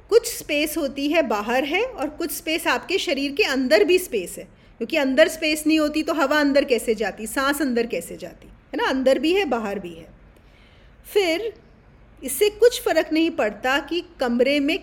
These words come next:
कितनी चीज़ें रखी हैं, चाहे कमरा भरा हुआ हो, चाहे खाली हो, है ना?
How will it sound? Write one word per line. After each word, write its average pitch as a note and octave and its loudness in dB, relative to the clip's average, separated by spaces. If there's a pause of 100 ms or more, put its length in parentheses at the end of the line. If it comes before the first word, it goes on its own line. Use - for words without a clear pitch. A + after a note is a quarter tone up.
(100)
कितनी D#4 0
चीज़ें C#4 4
रखी G#3 -4
हैं, F#3+ -14
चाहे B3 2
कमरा B3+ 0
भरा A3+ -2
हुआ C#4 4
हो, D4 2
चाहे E4 2
खाली G3+ -6
हो, - -20 (220)
है B3 -8
ना? F#4+ -10